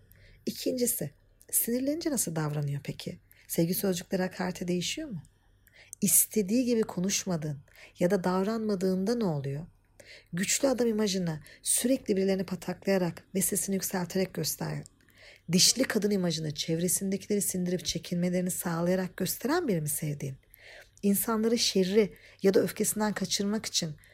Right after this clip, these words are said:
ona bulaşmadığını görüyor musun mesela? Bir dikkat et. Arkadaş çevresi sürekli değişir. Çünkü kavgacı ya da geçimsizdir bu adam ya da kadın.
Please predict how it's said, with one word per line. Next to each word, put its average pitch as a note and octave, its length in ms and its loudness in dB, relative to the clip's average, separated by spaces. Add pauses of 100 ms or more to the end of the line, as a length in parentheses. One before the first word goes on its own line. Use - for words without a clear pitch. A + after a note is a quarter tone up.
(200)
ona G3+ 220 6
bulaşmadığını G3+ 720 2
görüyor F#3 280 4
musun F3+ 280 -2
mesela? D3 440 -6 (680)
Bir B3 80 2
dikkat D#4 360 2
et. - 220 -2 (200)
Arkadaş C4 400 4
çevresi B3+ 340 6
sürekli A#3+ 380 2
değişir. G#3 520 2 (400)
Çünkü C#4 540 2
kavgacı F#3 580 4
ya A#3+ 140 8
da A3 60 6
geçimsizdir F#3 800 2
bu D#3+ 100 4
adam D3+ 280 2
ya D3+ 120 0
da D3 120 -2
kadın. D3+ 320 -4